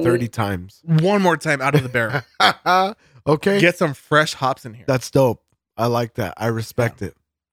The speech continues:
Speaker 1: I, I really do. Um, that's gonna make my rating a little bit more difficult because I had not considered that. I'm gonna give the hundred twenty minute I P A from Dogfish Head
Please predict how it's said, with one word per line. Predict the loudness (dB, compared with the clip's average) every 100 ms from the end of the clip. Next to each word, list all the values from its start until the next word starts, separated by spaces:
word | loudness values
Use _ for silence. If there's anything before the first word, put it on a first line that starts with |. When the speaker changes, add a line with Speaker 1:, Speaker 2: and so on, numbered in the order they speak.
| _ -6
Speaker 1:
I, | -4
I | -2 -2 -2
really | 0 -2 0 -2
do. | -6 -10 -12 _ _ _ _ _ _ _ -4
Um, | -2 -2 -4 -10 _ _
that's | -2 0
gonna | 2 2
make | 2 -2 -4
my | -4 -2
rating | 0 0 -2
a | -4
little | -2 -4
bit | -4 -6
more | -8
difficult | -4 -6 -6 -4 -2
because | -2 -6 -4
I | -2
had | -2 -2
not | -2 -4
considered | -4 -6 -2 -4 -2
that. | -2 -2 -6 _ _ _ -10
I'm | -6
gonna | -2 -2
give | 0 -2 0
the | 0
hundred | 0 -2 -4
twenty | -2 0
minute | 0 0 -4
I | -4 -2
P | 0 0
A | 0
from | -4 -4
Dogfish | -2 -4 -6 -6 -2
Head | -4